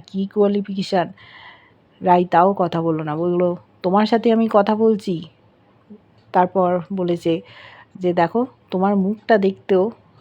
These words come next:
আমার ঘেন্না করে, আমার ভালো লাগে না। তুমি এমন একজন মানুষ আর এই ডিপ্রেশনের নাটক করছো, আমার সাথে চালাকি করো না, পারবে না আমার সাথে চালাকি করে।" রায় আস্তে আস্তে ঘর থেকে বেরিয়ে গেল, একেবারে বাড়ি থেকে বেরিয়ে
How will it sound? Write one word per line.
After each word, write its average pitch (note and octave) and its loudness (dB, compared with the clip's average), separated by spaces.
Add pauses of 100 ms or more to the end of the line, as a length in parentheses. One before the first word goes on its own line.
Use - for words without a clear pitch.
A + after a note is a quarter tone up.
(140)
আমার F3 -2
ঘেন্না E3 -6
করে, E3+ -10 (580)
আমার F3+ 0
ভালো E3 -4
লাগে F#3 2
না। - -6 (680)
তুমি F#3 -2
এমন F#3+ -4
একজন G#3+ -2
মানুষ G#3+ 0
আর F3+ 2
এই F3 0
ডিপ্রেশনের G3 -2
নাটক F#3 -2
করছো, C4 -4
আমার G#3 0
সাথে A#3+ -6
চালাকি F#3 -2
করো E3 -2
না, E3 -8 (560)
পারবে F#3+ 2
না G3 0
আমার F3+ -4
সাথে E3+ -8
চালাকি D#3+ -4
করে।" D3+ -4
রায় E3+ 0
আস্তে E3 -4
আস্তে E3+ -6
ঘর D#3 -6 (100)
থেকে D#3+ -4
বেরিয়ে D3 -2
গেল, D3+ -4 (180)
একেবারে F3 -4
বাড়ি F3 -2
থেকে G3 -4
বেরিয়ে F#3 0